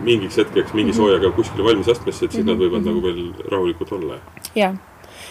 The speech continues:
Speaker 2: Et need sordid, mis, mis nagu Eestis väljas ei, ei, näiteks need, äh, saksa sordid, mis meil on kasvuhoones, need, äh, nende puhul oleks täpselt see, et me sügiseks ei saaks, nad ei jõuaks nagu, see suve, see suvine soojus läheb liiga lühikeseks,
Speaker 1: Mhm.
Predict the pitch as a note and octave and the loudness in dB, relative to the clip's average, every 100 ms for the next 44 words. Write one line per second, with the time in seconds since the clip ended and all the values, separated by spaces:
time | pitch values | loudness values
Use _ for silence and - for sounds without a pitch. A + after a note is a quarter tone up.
0 | - G#3 B3+ C#4 - G#3+ G3+ G3 G3 F#3+ | -2 4 6 6 6 4 4 -2 0 -2
1 | G3+ G#3 G#3 F#3+ G#3 A#3 A3 G3 G#3+ A#3 | -2 -2 -2 0 6 6 6 4 6 8
2 | F#3 F#3+ F3+ F3 E3+ - F#3+ F#3 F3+ F3 | 6 4 2 4 2 2 0 2 2 0
3 | F3 - - - A3+ - A#3+ A#3 - G#3+ | 0 -4 -14 0 0 4 4 6 4 4
4 | G3 G#3 G3 C4+ C4+ A3 F#3+ F#3+ F#3 - | 4 4 6 6 6 6 8 6 6 -2
5 | F#3 G3 F#3 G3+ A#3 G#3+ F#3+ F3+ F3 G#3+ | 0 2 4 4 4 2 2 4 4 4
6 | A#3+ - G3+ F#3 F#3 A#3 G#3 F3 E3+ F3 | 4 4 2 4 4 4 4 2 0 2
7 | - F#3+ F#3+ E3+ F#3+ F3 - - - - | 0 0 -2 0 2 2 -2 -16 -16 -4
8 | F#3 F3 - F3+ F3 E3+ F3 A3 G3 F#3 | 0 0 0 -2 0 0 0 0 0 0
9 | E3+ - - E3+ E3 G3+ E3 - - F#3+ | -2 -4 -2 0 2 4 2 0 -4 2
10 | F#3 G#3 A3 F#3 - - E3+ - E3+ D#3+ | 6 8 8 8 4 -2 -2 0 0 0
11 | D#3+ E3+ - - - - F#3 F#3 G#3+ G3 | 0 -4 -8 -18 -16 -2 -2 2 4 4
12 | - F3+ F#3+ C4 C4+ E3+ E3+ G3 F3+ E3+ | 0 -2 2 6 6 4 4 6 6 4
13 | E3+ F3 G#3+ F#3+ G3+ G3 - E3 E3 - | 2 2 4 4 4 2 2 0 0 -2
14 | - A2 | -6 -4